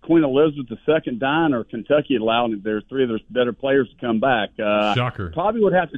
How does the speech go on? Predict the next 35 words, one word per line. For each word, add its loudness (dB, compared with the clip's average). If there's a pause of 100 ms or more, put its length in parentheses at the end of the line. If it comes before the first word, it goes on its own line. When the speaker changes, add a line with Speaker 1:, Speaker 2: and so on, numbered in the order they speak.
(120)
Speaker 1:
tilt 0
to -6
the -6
Queen 2
just 0
a -4
little -2
bit, -10
okay? 0 (1200)
Speaker 2:
Yep, -2
that -4
makes -4
sense. -6 (1400)
Speaker 1:
Pat, 0
I 2
do 4
agree 4
with 4
you 4
on -2
two 4
things. -4 (600)
Number 2
one, 2 (440)
I, -8
uh, 0 (120)
Jeff, 2
I 0
downloaded 0
my 0
tickets -2
to -4
my 0
Apple -2
Wallet 0